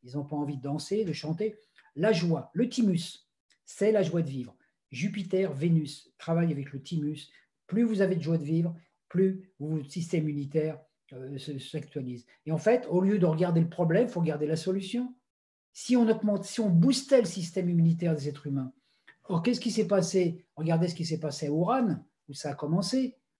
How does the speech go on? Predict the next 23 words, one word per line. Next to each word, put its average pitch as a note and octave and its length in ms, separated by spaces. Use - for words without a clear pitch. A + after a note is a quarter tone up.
Wuhan, F3+ 320
c'est E3+ 200
une E3+ 120
ville E3+ 200
qui D#3 100
est C#3+ 40
complètement E3 400
connectée E3 420
à C#3+ 40
la D3 80
cinq F#3 240
G. B3 360
Il - 40
y D#3 40
a - 20
des D#3+ 220
usines F#3 280
polluantes G#3+ 560
qui E3 160
envoient D3+ 280
de C#3+ 100
la C#3 100
cochonnerie. F#3+ 720